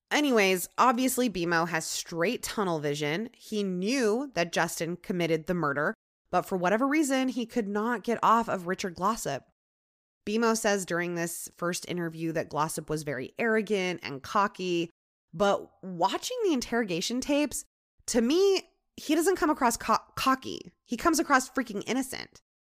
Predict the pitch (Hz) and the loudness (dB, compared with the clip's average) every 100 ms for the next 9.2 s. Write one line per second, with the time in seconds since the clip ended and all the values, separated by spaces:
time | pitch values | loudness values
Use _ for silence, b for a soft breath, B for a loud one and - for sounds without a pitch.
0 | _ _ _ - 180 247 330 339 330 269 | _ _ _ -12 -2 2 6 4 4 -2
1 | - 208 233 233 214 - - 190 220 226 | 0 2 2 2 0 -2 -4 2 2 2
2 | 180 151 - 139 143 156 - - 196 208 | 0 0 -2 -4 -4 -6 -4 0 0 0
3 | 190 165 175 - 160 143 151 - 160 160 | 2 2 0 -4 -6 -2 -2 0 0 -2
4 | 185 160 165 175 147 143 165 135 98 _ | -8 -4 -2 -2 -6 -2 0 0 -2 _
5 | _ _ _ _ _ - 180 226 220 220 | _ _ _ _ _ -14 2 6 6 4
6 | 220 269 370 339 254 240 226 202 214 320 | 2 6 6 6 2 0 0 2 2 2
7 | - 214 202 - 240 330 311 320 311 269 | 0 -4 -4 -2 2 4 4 4 2 2
8 | 233 208 294 294 214 - 196 190 190 - | 0 0 0 0 0 0 0 0 -2 -2
9 | 302 370 | 0 0